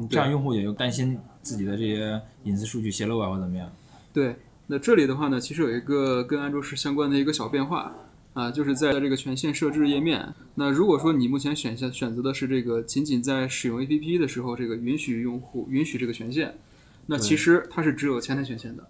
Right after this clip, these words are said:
Speaker 2: 对。对，对，对。
Speaker 1: 啊，后台权限的话，它是没有的。
Speaker 2: 嗯。
Speaker 1: 啊，但是呢，那比如说我是一个导航A P P，我不可能分成两次，那很麻烦。
Speaker 2: 对。
Speaker 1: 对，所以说安卓这边呢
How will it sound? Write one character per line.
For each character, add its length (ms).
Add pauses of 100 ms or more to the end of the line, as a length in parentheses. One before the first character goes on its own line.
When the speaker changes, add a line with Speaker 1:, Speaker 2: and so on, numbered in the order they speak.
(120)
Speaker 2:
对。 160
对， 60
对， 100
对。 120
Speaker 1:
啊， 20
后 100
台 100
权 160
限 140
的 80
话， 320
它 80
是 180
没 120
有 140
的。 140 (360)
Speaker 2:
嗯。 380 (440)
Speaker 1:
啊， 180 (100)
但 140
是 120
呢， 320 (200)
那 120
比 100
如 100
说 120
我 120
是 60
一 40
个 80
导 140
航 180
A 40
P 120
P， 240 (460)
我 140
不 80
可 100
能 100
分 120
成 120
两 140
次， 160
那 80
很 120
麻 180
烦。 180 (280)
Speaker 2:
对。 360
Speaker 1:
对， 100 (140)
所 180
以 60
说 120
安 140
卓 120
这 80
边 160
呢 260